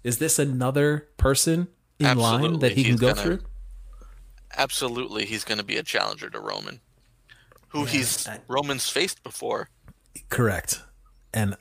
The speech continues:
Speaker 1: I just
Speaker 2: That's, uh, that was actually the start of this whole run.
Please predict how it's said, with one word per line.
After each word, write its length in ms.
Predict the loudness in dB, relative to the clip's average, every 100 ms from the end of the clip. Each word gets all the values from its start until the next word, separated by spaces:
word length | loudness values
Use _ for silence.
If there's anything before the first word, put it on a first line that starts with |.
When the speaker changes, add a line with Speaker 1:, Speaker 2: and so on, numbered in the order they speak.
| -4
Speaker 1:
I 100 | 0
just 240 | 2 2
Speaker 2:
That's, 380 | 0 -2 -4 -2
uh, 220 | -2 -2
that 140 | -2 -4
was 140 | -2
actually 320 | -2 -2 -6
the 100 | -6
start 380 | -4 -2 0 0
of 120 | -2
this 400 | -4 -4 -4 -6 -10 _ _ _ _ _
whole 340 | _ -4 -2 -2
run. 360 | -2 -2 -4